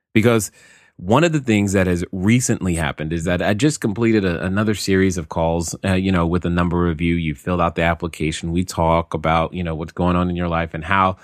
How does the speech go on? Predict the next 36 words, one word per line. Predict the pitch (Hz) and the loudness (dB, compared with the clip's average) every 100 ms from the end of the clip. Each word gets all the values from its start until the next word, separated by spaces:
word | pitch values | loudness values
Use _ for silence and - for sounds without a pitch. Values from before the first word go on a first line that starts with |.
| - - _ | -20 -20 _
uh, | - 85 87 | 0 2 2
we | 85 101 101 | 2 2 2
might | 90 90 90 | 2 0 0
be | 92 | 0
able | 90 90 | 0 -2
to | 82 | -8
help | - 110 101 | -2 -2 -2
you, | 90 95 98 98 | -2 0 0 -2
you | 92 | -4
know, | 85 80 | -4 -4
build | 71 92 92 | -2 0 0
your | 90 | -2
cash | 82 87 87 | -2 0 0
flow | - 87 | -2 -4
and | 80 | -2
make | 90 87 | -4 -4
things | 92 82 87 | -4 -6 -2
happen. | 117 117 85 80 - _ _ _ _ _ _ _ _ - | -2 -2 -4 -6 -12 _ _ _ _ _ _ _ _ -2
And, | 117 117 120 104 - - - _ | 0 2 0 -4 -12 -20 -20 _
you | 120 | 2
know, | 123 | 4
there's | 123 123 117 | 4 4 4
a | |
lots | 101 92 101 113 - | 2 2 2 2 -4
of | 135 | -8
things | 113 120 127 | -4 -2 -2
that | 120 | -2
are | |
going | 117 139 147 | 2 2 4
on | 175 127 | 4 2
out | 76 69 | 0 -4
there | 76 | -6
in | 73 | -4
the | |
marketplace. | 73 71 73 - 73 71 - | -6 -6 -8 -10 -8 -8 -8
And, | 76 78 | -8 -10